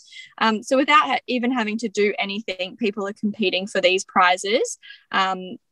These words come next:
some of which we have given away: drivers, putters, performance packs,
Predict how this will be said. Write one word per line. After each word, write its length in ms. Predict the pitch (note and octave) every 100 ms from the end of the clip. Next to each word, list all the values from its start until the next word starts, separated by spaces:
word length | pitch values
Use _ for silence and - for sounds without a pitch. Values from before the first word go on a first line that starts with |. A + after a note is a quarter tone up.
| -
some 300 | - G#3+ G#3
of 140 | G3+
which 340 | G3 G3 - -
we 400 | F#3+ F#3 F#3 F#3
have 280 | A3+ F#3+ -
given 240 | G3 G3
away: 420 | F#3 F3+ F3 F#3 -
drivers, 840 | A3 G#3 G3 G3 G3+ G3+ G3 G3 -
putters, 720 | - G3 F#3 F#3+ F#3+ F#3+ - _ _ _ -
performance 500 | A3+ - A3 A3+ -
packs, 640 | - G3 F#3+ F#3+ - -